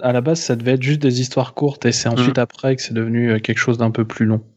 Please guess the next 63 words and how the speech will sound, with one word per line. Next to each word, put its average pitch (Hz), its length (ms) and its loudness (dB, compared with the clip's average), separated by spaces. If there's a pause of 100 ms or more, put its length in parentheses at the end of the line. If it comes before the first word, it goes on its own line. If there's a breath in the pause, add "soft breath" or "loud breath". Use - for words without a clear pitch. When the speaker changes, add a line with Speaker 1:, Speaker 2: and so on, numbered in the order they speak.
(380)
Speaker 2:
Ouais, 110 200 -2
donc 123 220 0
au 127 60 4
début, 143 260 -2
c'est, 131 240 0
c'est - 380 -2
un 117 80 2
rythme 156 220 0
de 151 80 0
lecture 143 380 -2
qui - 120 -4
est - 20 0
perturbant, 131 640 0 (400 soft breath)
Speaker 1:
Mhm. 120 140 -2 (320)
Speaker 2:
mais 92 260 -4
c'est - 180 0
un 95 160 2
univers 101 540 2
de, 92 300 -2
de, 92 300 -4
de 90 100 0
malade, 131 360 2
quoi. 104 220 -2 (420)
Speaker 1:
Ah 117 120 0
oui, 156 100 0
bah 113 160 -2
c'est, 110 260 0
c'est 110 280 0
du, 110 340 0
c'est, 117 400 0
c'est 117 180 -2
du 123 140 0
comic 131 320 -2
strip 143 300 -4
à 127 60 0
l'anglaise, 131 460 0
donc 117 300 -4
ouais, 139 180 2
on 117 120 -4
va 113 160 -2
aller 120 180 2
sur 113 240 -2
des, 104 320 0 (480 loud breath)
des 123 80 2
choses 127 240 2
qui 127 140 0
sortent 135 320 -2
avec, 110 320 -2
euh, 107 220 0
très 113 280 -2
peu 117 140 2
de 117 40 -14
pages, 151 300 2
on 117 80 0
va, 110 140 -2
on 107 140 0
est 113 100 2
sur 104 240 -2
du 104 120 -2
six 123 400 0
ou 117 60 2
huit 107 160 2
pages, 135 400 0